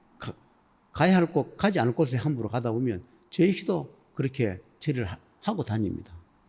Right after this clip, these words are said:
그래서 오늘 이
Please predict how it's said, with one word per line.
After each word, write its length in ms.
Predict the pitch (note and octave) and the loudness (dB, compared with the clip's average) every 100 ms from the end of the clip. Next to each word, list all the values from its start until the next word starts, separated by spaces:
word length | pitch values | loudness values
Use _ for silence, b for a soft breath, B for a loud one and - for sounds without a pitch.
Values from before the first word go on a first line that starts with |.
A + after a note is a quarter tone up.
| _ _ _ _ _ _ _ _ _ b b b _ | _ _ _ _ _ _ _ _ _ b b b _
그래서 500 | D#3+ - A#2 G#2 F#2+ - _ _ | -4 0 0 0 -4 -10 _ _
오늘 300 | B2 B2+ A#2+ | 0 2 2
이 140 | C#3+ | 4